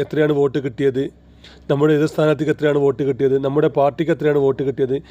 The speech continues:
എന്നിങ്ങനെ കറക്റ്റായി തന്നെ ഇതിൽ അറിയാൻ സാധിക്കുന്നുണ്ട്. കഴിഞ്ഞ സമയത്തെല്ലാം,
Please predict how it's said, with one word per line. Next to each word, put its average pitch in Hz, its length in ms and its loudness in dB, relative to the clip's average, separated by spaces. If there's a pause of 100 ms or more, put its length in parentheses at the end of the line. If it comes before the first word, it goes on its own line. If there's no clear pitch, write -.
(340)
എന്നിങ്ങനെ 185 360 2
കറക്റ്റായി 170 420 0
തന്നെ 165 180 0
ഇതിൽ 156 180 2
അറിയാൻ 147 240 0
സാധിക്കുന്നുണ്ട്. 135 540 -2 (680)
കഴിഞ്ഞ 151 260 2
സമയത്തെല്ലാം, 156 460 0